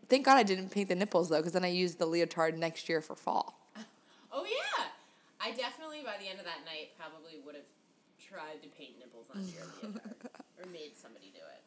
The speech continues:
Speaker 1: But that was a fun birthday for sure. And I've had, like, even in high school, I had some fun ones. Can't really remember.
Speaker 2: I know. I'm trying to remember high school. Uh, there was a really good birthday. So my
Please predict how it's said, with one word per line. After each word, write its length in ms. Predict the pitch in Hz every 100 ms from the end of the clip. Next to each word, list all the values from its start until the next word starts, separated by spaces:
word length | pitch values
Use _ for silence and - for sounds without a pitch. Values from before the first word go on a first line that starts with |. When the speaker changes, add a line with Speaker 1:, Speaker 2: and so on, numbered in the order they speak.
| _
Speaker 1:
But 100 | 240
that 80 | 330
was 100 | 466 523
a 40 |
fun 240 | - 196 185
birthday 340 | 175 - -
for 180 | 185 196
sure. 380 | - 180 170 - 254
And 100 | 320
I've 80 | 381
had, 140 | 440 320
like, 180 | 302 - 277
even 180 | 370
in 80 | 381
high 160 | 240 220
school, 220 | - 190
I 60 | 180
had 140 | 175
some 160 | 175 170
fun 340 | - 156 165
ones. 560 | 175 202 214 - - - _ _ - _ - _ -
Can't 140 | 466
really 220 | 571 359
remember. 680 | 208 190 220 226 185 - 233
Speaker 2:
I 100 | 202
know. 340 | 190 175 165 151
I'm 120 | 220
trying 220 | 277 330 403
to 40 | 359
remember 280 | 277 226 202
high 100 | 156
school. 300 | 160 - - - _ _ _ _ _ _ _
Uh, 60 | - - - -
there 440 | 254 285 330 359 370
was 220 | 294 285 269
a 60 | 226
really 280 | 214 214 226
good 160 | 226 226 - 185
birthday. 1120 | 180 180 - 196 175 160 156 160 151 143 - _ -
So 260 | - 247 214
my 160 | 214